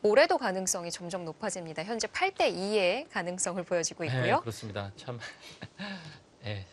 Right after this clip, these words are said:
Speaker 2: 잘 두고 대견하네요. <laughs> 이십, 이십,
Speaker 1: 일 기 대회에서
Speaker 2: 일 기 대회였나요?
Speaker 1: 십육 강이었는데요.
Speaker 2: 십육 강이었고 그 전 대회였나요?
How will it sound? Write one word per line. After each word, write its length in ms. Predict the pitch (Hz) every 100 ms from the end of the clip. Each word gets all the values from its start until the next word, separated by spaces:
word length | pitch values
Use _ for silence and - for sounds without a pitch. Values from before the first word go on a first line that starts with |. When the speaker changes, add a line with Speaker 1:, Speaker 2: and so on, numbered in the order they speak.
| - - _ _
Speaker 2:
잘 280 | - 98 98
두고 400 | 113 113 113 110 98 - -
대견하네요. 520 | 101 107 104 117 110
<laughs> 1400 | 101 - 127 113 - - - - - - - - - -
이십, 320 | 143 - 208 - _ _ _ - - - - - - - - - - -
이십, 420 | 127 131 - 156 - _ _ _ _ _ _ _ _ -
Speaker 1:
일 180 | 226 220
기 180 | 220 214
대회에서 840 | 196 185 180 170 165 208 180 165
Speaker 2:
일 180 | 156 175
기 140 | 175 165
대회였나요? 1500 | 160 151 143 139 131 127 127 123 120 117 104 104 87 85 151
Speaker 1:
십육 340 | - 330 302
강이었는데요. 320 | - 185 175 170 165 147
Speaker 2:
십육 80 | 160
강이었고 480 | 120 110 98 113
그 140 | 101 110
전 340 | - 113 139
대회였나요? 720 | 135 143 113 92 90 87 90